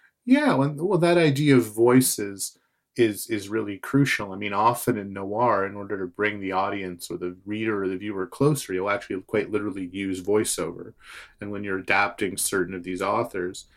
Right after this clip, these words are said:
you know, that voiceover is a way to collapse the distance maybe between an alienated character or an angry character or a confused character in the audience. It takes them inside their subjectivity. Noir is very interior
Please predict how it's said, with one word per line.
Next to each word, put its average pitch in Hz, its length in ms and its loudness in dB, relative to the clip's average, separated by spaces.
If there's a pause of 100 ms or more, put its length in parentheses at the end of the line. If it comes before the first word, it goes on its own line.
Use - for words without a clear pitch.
(320)
you 120 60 0
know, 95 80 -2
that 101 220 0
voiceover 101 540 0
is 92 100 -8
a - 20 -8
way 98 100 0
to 90 80 -6
collapse 104 520 -2
the 101 80 -10
distance 95 560 -4
maybe 95 240 -4
between 95 320 -8
an 90 120 -4
alienated 98 600 -2
character 101 520 -6 (360)
or 92 100 -6
an 90 60 -6
angry 98 400 -6
character 95 640 -6
or 90 160 -4
a 92 40 -6
confused 101 640 -8
character 90 380 -6
in 90 80 -6
the 92 120 -8
audience. 98 460 -4
It 85 80 -10
takes - 280 -8
them 95 160 -10
inside 92 420 -4
their 87 140 -6
subjectivity. 110 840 -4 (540)
Noir 147 300 8
is 180 100 4
very 165 340 8
interior 127 640 4